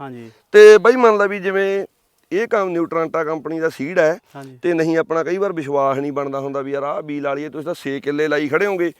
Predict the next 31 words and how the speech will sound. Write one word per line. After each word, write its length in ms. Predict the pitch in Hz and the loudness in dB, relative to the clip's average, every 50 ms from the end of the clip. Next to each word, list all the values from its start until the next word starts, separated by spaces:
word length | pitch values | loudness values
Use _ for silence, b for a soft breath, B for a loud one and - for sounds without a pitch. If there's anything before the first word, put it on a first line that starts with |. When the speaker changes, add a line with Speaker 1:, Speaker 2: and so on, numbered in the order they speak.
| - | -18
Speaker 1:
ਹਾਂਜੀ। 200 | 139 131 131 123 | -20 -20 -14 -6
Speaker 2:
ਕਿਵੇਂ 260 | 123 220 226 240 240 | -2 0 2 2 4
ਕੰਪਨੀ 360 | 202 254 233 226 - 240 262 247 | 2 2 0 0 -4 -6 -4 -4
ਤੇ 80 | 254 | -4
ਵਿਸ਼ਵਾਸ 400 | 226 240 202 214 208 208 214 202 | -4 -2 -2 0 2 2 2 2
ਕਿਵੇਂ 220 | - 226 226 214 202 | 0 -2 -2 -2 -2
ਬਣਿਆ 240 | 180 180 165 156 | -2 0 0 0
ਵੀ 100 | 151 156 | -2 -2
ਬੀਜ 220 | 151 143 139 135 131 | -2 -4 -4 -4 -4
ਵਧੀਆ 260 | 127 127 135 151 147 | -4 -4 -2 -2 -2
Speaker 1:
ਇਹ 60 | 233 | -2
Speaker 2:
ਹੋਊ? 60 | 226 | -2
Speaker 1:
ਜੀ 140 | 240 247 247 | -6 -6 -8
ਅਸੀਂ 160 | 220 - 233 | -8 -8 -10
ਪਹਿਲੋਂ 340 | 214 220 226 233 247 240 233 214 | -10 -8 -8 -6 -6 -8 -8 -8
ਚਾਰਾ 320 | - 208 185 185 190 214 226 | -6 -4 -2 -2 0 -2 -4
ਵੀ 100 | 220 226 | -4 -6
ਜਿਹੜਾ 220 | 190 202 202 214 | -6 -6 -6 -4
ਨਾ 120 | 214 233 220 | -4 -6 -6
ਹਰਿਆ 240 | 220 214 180 190 | -6 -4 -4 -4
ਉਹ 140 | 196 190 208 | -6 -6 -8
ਵੀ 120 | 233 254 226 | -8 -8 -10
ਅਸੀਂ 160 | - 233 202 | -8 -10 -10
ਨਿਊਟਰੈਂਟਾ 460 | 190 202 233 247 233 202 165 175 170 | -10 -10 -10 -6 -6 -6 -4 -6 -6
ਦਾ 80 | 165 185 | -6 -6
ਹੀ 40 | |
ਲਾਉਂਦੇ 200 | 180 165 147 135 | -8 -8 -8 -10
ਰਹੇ 180 | 127 131 131 131 | -10 -12 -12 -12
ਜੀ। 160 | 120 117 110 - | -14 -16 -14 -8
Speaker 2:
ਠੀਕ 300 | - 214 208 190 147 175 | -6 -4 -2 0 2 2
ਹੈ। 200 | 143 120 95 | 2 2 2